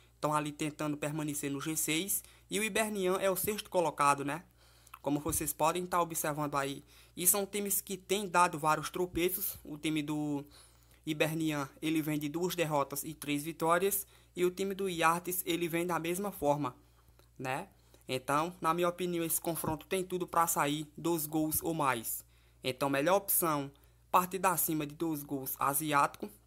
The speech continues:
pagando ali um ponto quarenta e sete. Outra boa opção, jogo de ambas a equipe marca, pagando ponto setenta e cinco.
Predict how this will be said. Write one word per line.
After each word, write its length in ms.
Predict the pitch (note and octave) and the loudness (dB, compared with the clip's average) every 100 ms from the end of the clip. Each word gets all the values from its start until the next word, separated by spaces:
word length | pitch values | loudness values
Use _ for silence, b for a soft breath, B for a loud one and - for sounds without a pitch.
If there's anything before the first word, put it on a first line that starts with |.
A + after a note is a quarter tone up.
| - | -2
pagando 320 | D3 D3 C#3+ | -2 0 0
ali 240 | C#3 C#3+ - | 0 -4 -4
um 120 | F3 | -4
ponto 300 | - D3 - | -2 -4 -2
quarenta 320 | C#3 C#3+ D#3 | -2 -2 -2
e 40 | |
sete. 460 | E3 - F3 F#3 - b b - | 0 2 2 0 -6 b b 0
Outra 260 | G#3+ G#3+ | 0 0
boa 180 | G3 G3 | 2 2
opção, 580 | G3 - - F3 F3 F3+ B B | 2 0 2 2 2 -2 B B
jogo 320 | - D#3+ F3+ F3 | -2 0 0 -2
de 200 | F3+ - - | -8 -8 -2
ambas 340 | D#3+ E3 D#3+ | -2 0 -2
a 40 | D#3+ | -4
equipe 260 | E3+ E3 | -6 -8
marca, 440 | D#3+ C#3+ C3+ - - - | 0 2 2 -2 -10 -8
pagando 320 | - C3+ D3 C#3+ | -2 0 0 -2
ponto 440 | - D3 C#3+ D3 B B B | -2 -2 -2 -8 B B B
setenta 480 | - E3 D3+ D3 E3 | 2 2 0 -6 -2
e 40 | |
cinco. 460 | - D3+ C#3 - | 0 2 0 -4